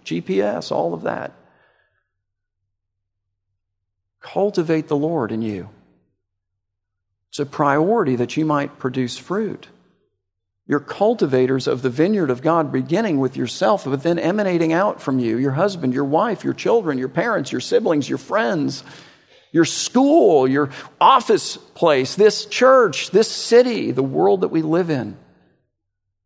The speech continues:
What is our primary purpose? The production of fruit. That's what we're to do. And who else are we? We're tenants. We're those who are here with gifts and talents and resources and abilities,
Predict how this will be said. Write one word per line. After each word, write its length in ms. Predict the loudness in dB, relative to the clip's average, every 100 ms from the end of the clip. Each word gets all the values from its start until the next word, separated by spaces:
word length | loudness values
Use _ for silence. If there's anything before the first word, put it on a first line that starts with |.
| _ _ _ _
What 220 | 4 6
is 140 | 6
our 140 | 4 0
primary 540 | 2 0 2 0 -2
purpose? 500 | 0 -2 0 -2 -2
The 80 | -8
production 560 | -4 2 2 2 -4 -6
of 80 |
fruit. 340 | -4 0 2 2
That's 240 | -2 -2
what 160 | -4 0
we're 220 | 0 0
to 180 | -4 -8
do. 560 | -2 0 0 0 -2
And 240 | -2 -4 -8 -16 _
who 140 | -4 -2
else 240 | -4 -4
are 80 | -2
we? 160 | 0
We're 160 | 0 -2
tenants. 640 | -2 -4 -2 -6 -10 -16 -18 _ _ _ _ _ _ _ -4
We're 120 | 2
those 340 | 2 2 0
who 120 | 0 0
are 100 | -2
here 480 | -2 -2 0 2
with 320 | 2 0 -2 -2
gifts 420 | 0 0 -2 -6
and 160 | -4
talents 520 | -2 -2 0 0 -2 -4
and 140 | -2
resources 640 | -2 -2 -2 -2 -2 -6
and 80 | -4
abilities, 840 | -6 -2 0 2 0 0 -4 -8